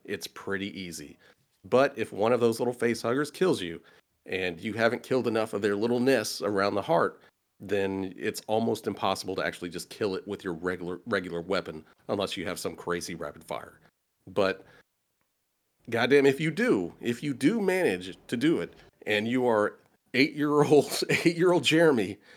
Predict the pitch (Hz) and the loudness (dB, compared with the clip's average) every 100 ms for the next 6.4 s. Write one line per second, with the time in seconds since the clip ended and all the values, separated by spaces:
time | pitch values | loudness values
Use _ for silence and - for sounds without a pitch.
0 | _ _ _ _ _ 131 123 127 113 143 | _ _ _ _ _ 4 6 6 6 4
1 | 156 104 90 95 - - 104 113 113 104 | 4 2 0 -8 -10 -4 -2 2 4 4
2 | - - - 104 123 113 107 110 117 - | 0 -16 -12 -2 -2 0 0 2 0 -4
3 | 123 156 147 101 87 _ _ - 110 98 | -4 2 2 2 -2 _ _ -2 -2 0
4 | 120 147 - - 98 95 95 113 117 113 | 2 2 2 -4 -6 -4 0 2 2 0
5 | 107 104 104 87 104 110 120 123 113 147 | -6 -8 -8 -2 -2 0 0 0 0 0
6 | 120 92 78 | 2 0 -2